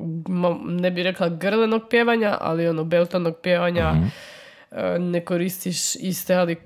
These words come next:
Speaker 1: kvote i istu tehniku koju koristiš kod opernog pjevanja. Osnova je ista, znači, dah,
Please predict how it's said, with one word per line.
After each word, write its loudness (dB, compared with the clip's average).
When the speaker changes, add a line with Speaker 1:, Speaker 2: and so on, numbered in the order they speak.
Speaker 1:
kvote 4
i -2
istu -4
tehniku -2
koju -2
koristiš -6
kod -6
opernog -8
pjevanja. -8
Osnova 0
je -4
ista, 0
znači, -8
dah, 2